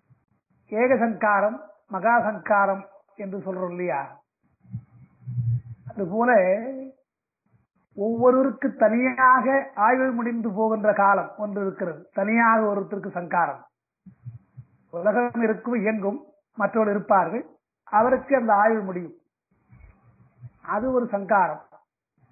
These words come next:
ஏக சங்காரம் என்பது முற்றும் அடிக்காமல் ஒரு குறிப்பிட்ட அளவு அடிப்பது. அது ஊழிக்காலம் என்று சொல்லுவாங்க.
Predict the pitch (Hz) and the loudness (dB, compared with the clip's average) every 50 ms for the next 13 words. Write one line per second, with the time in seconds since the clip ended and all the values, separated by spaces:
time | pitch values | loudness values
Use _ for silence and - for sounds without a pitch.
0 | _ - _ _ _ _ _ - - - - - _ _ - _ _ _ _ _ | _ -20 _ _ _ _ _ -20 -20 -20 -20 -20 _ _ -20 _ _ _ _ _
1 | _ _ _ _ _ _ _ _ _ - 208 208 233 254 277 294 269 208 262 254 | _ _ _ _ _ _ _ _ _ -12 -6 -2 2 2 4 4 4 2 0 -2
2 | 214 247 247 240 240 233 233 226 220 220 254 240 233 202 220 - - - 294 277 | 0 0 2 2 2 2 0 -2 -4 -6 -6 -8 -8 -10 -10 -8 -2 -2 0 2
3 | 254 233 240 233 - - 233 214 208 208 214 226 220 165 151 151 156 - _ _ | 2 0 0 -2 0 2 2 4 4 4 2 0 -2 -6 -10 -14 -20 -20 _ _
4 | _ _ _ _ _ _ _ 127 _ _ _ _ _ _ _ _ _ _ _ _ | _ _ _ _ _ _ _ _ _ _ _ _ _ _ _ _ _ _ _ _
5 | - - - _ _ _ _ _ _ _ _ _ _ _ _ _ _ _ _ _ | -14 -14 -14 _ _ _ _ _ _ _ _ _ _ _ _ _ _ _ _ _
6 | _ - 226 226 220 - 247 262 240 214 262 226 185 220 254 240 226 220 220 226 | _ -10 -8 -8 -6 -4 -4 -4 -4 -4 -6 -6 -6 -2 0 2 4 4 4 2
7 | 214 220 208 208 - - - 175 156 - _ _ _ _ _ _ _ _ _ _ | 0 -2 -4 -6 -10 -12 -16 -18 -18 -20 _ _ _ _ _ _ _ _ _ _
8 | - 120 - - 117 120 - - _ _ _ _ _ _ _ _ _ - 120 120 | -16 -16 -14 -14 -14 -16 -16 -16 _ _ _ _ _ _ _ _ _ -10 -10 -10
9 | - _ _ _ _ _ _ _ - 196 196 202 208 196 214 262 269 277 - - | -10 _ _ _ _ _ _ _ -8 -6 -4 -2 0 0 2 2 2 2 0 2
10 | - 240 233 220 226 226 226 226 - 220 214 202 226 220 - 202 196 202 202 202 | 2 4 4 4 2 0 -2 -4 -10 -12 -12 -10 -10 -10 -8 -8 -6 -2 -2 0
11 | 196 170 147 135 | 0 -2 -4 -8